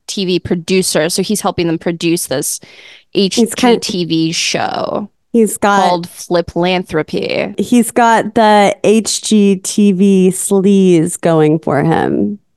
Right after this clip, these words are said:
Speaker 1: Yes. Um, which I don't, he's so, dressed so strangely, lots of rings and, like
Speaker 2: He kind of reminded me of Chris Angel.
Speaker 1: Oh, yeah. Is that the pickup artist guy?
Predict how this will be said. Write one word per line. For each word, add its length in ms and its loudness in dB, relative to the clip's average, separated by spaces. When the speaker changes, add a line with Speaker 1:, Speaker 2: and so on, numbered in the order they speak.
Speaker 1:
Yes. 800 -8
Um, 640 -2
which 340 -2
I 60 0
don't, 180 -2
he's 280 -4
so, 220 -4
dressed 340 0
so 160 2
strangely, 580 -2
lots 220 -2
of 180 -4
rings 600 0
and, 180 0
like 340 -4
Speaker 2:
He 100 4
kind 320 4
of 120 4
reminded 540 4
me 200 4
of 340 -4
Chris 420 -2
Angel. 840 0
Speaker 1:
Oh, 420 4
yeah. 540 0
Is 80 -6
that 100 0
the 100 -4
pickup 360 -4
artist 320 0
guy? 280 -4